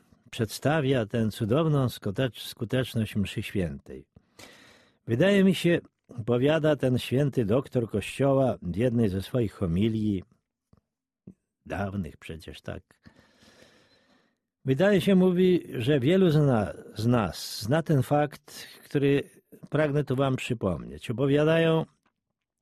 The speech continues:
że nie tak dawno pewien człowiek został uwięziony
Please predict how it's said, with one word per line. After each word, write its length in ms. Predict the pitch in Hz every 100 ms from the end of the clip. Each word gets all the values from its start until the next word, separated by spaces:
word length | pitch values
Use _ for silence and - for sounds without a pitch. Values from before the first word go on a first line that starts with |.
| _
że 240 | 107 107
nie 120 | 120 110
tak 180 | 123
dawno 380 | 110 147 139 143
pewien 340 | 104 123 117 110
człowiek 400 | - 135 127 98
został 420 | 131 123 - 131
uwięziony 800 | 123 127 127 113 123 98 65 58